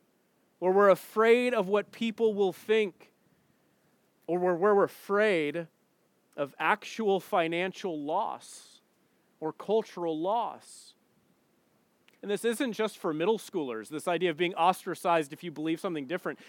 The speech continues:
It happens in all of our lives at every age and phase in our lives. That we might be kicked out or removed or simply no longer asked to participate.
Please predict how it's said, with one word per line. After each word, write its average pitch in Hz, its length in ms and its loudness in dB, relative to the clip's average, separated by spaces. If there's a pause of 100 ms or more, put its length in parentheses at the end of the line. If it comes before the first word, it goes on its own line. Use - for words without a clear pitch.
It 233 140 8
happens 220 400 8
in 196 80 0
all 220 220 4
of 196 80 0
our 170 120 2
lives 196 400 4
at 208 120 -4
every 220 400 2
age 208 320 0
and 214 140 -4
phase 233 380 -2
in 214 80 -4
our 160 140 0
lives. 120 540 -6 (760)
That 175 100 -4
we 220 120 2
might 233 240 6
be 220 120 -2
kicked - 280 -2
out 247 360 6 (260)
or 208 160 6
removed 208 420 2
or 185 60 0
simply 226 360 -2
no 220 200 2
longer 233 400 2
asked 214 400 4
to 233 80 -4
participate. 214 840 -4